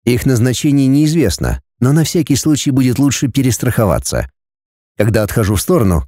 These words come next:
Круацина, хмыкнув, стаскивает с его пальцев несколько колец, после чего извлекает из внутреннего кармана небольшой кружочек металла,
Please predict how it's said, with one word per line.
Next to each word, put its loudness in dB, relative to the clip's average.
Круацина, 2
хмыкнув, 0
стаскивает 0
с -6
его 2
пальцев 0
несколько 0
колец, -2
после 0
чего 0
извлекает 0
из 0
внутреннего 2
кармана 2
небольшой 0
кружочек 0
металла, 0